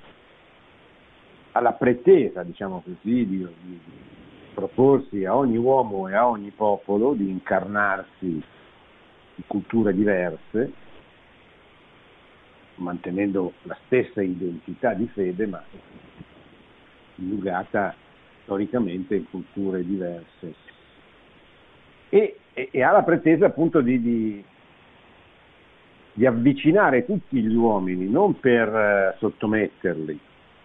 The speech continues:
non per combatterli, ma per portarli a Cristo. E questa è, è la, la,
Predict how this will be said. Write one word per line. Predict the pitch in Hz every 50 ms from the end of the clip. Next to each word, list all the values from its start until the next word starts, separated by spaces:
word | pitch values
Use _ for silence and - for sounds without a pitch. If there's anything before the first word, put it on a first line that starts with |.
| _ _ _ _ _ _ - _ _ _ _ _ _ _ _ - _ _ _ _ _ - - -
non | 92 95 117 135 151 160 143 131 127 117 104 -
per | - 117 110 98 -
combatterli, | - 123 117 110 110 107 113 117 104 90 - - _ - 92 85 82 80 76 78 73 - _ _ _ _ _ _ _ _ _ _ _ _ _ _ _ _ _ _ _ _ _ _ _ _ _ _ - _ -
ma | 90 -
per | - 98 92
portarli | - 131 131 - - 87 80 87 107 92
a | - -
Cristo. | - 98 90 78 - - - - - - - - - _ _ _ _ _ _ _ _ _ _ _ _ _ _ _ _ - - - _ _
E | - 123 -
questa | - 107 - - 123 107 - - _ -
è, | 110 113 - -
è | - 110 107 95 87 87
la, | 92 90
la, | 90 90 87 87 87 82